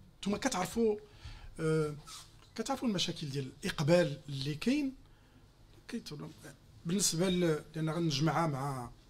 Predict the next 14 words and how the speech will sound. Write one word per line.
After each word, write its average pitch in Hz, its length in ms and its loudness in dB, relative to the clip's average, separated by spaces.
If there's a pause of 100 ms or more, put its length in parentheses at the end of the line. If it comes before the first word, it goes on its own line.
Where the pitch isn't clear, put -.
(840)
مع 131 580 -2
هادي 135 260 -4
ديال، 135 580 -6
ديال 135 320 -6
آيا 131 220 -6 (180)
بريس. - 380 -2 (720)
دابا 180 220 2
راه 185 120 4
جميع 190 440 4
الطلبة 170 420 0
ملي 160 160 2
كيبغيو 151 260 -2
يديروا 151 200 -4
التسجيل 156 580 0